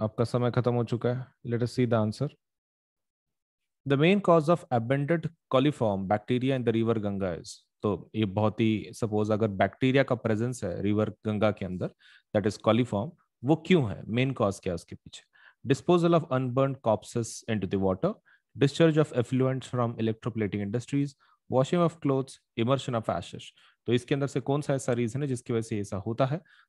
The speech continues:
तो that is just nothing but due to disposal of unburned corpses into the water। So that is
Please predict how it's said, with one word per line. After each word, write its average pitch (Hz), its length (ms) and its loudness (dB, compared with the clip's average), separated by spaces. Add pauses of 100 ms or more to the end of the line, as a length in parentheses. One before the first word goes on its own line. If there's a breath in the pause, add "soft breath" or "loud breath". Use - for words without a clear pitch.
तो 110 80 -4
that 110 180 4
is 117 120 -2
just 113 220 0
nothing 113 340 -4
but 113 160 -2
due 113 100 0
to 190 160 -2 (380 soft breath)
disposal 143 540 2
of 135 180 0
unburned 139 500 0 (140)
corpses 185 420 -2 (160)
into 104 160 -2
the 151 140 0 (240)
water। 87 340 -8 (280)
So 107 100 -8
that 95 220 -2
is 175 140 -4